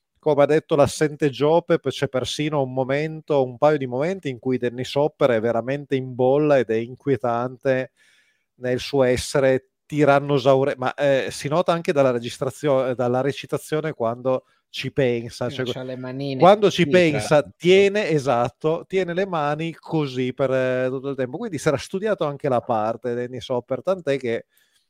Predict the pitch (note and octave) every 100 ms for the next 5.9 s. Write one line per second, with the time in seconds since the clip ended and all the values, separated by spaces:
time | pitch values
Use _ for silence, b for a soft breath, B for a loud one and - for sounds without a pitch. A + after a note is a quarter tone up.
0 | _ _ _ _ _ - _ B2+ B2 A#2
1 | - B2+ A#2+ D3+ C#3+ A#2+ F3 B2+ A#2 A#2
2 | A#2 C3 D#3 D3 C#3 D3 B2+ B2 D3 C#3
3 | A#2+ A#2+ B2 B2 B2 A#2+ B2+ B2 B2 A#2
4 | A#2+ A#2+ A2+ A2+ G#2+ G2+ G#2 G#2 - F#2+
5 | - A2 - - G#2 G#2 A2+ A2+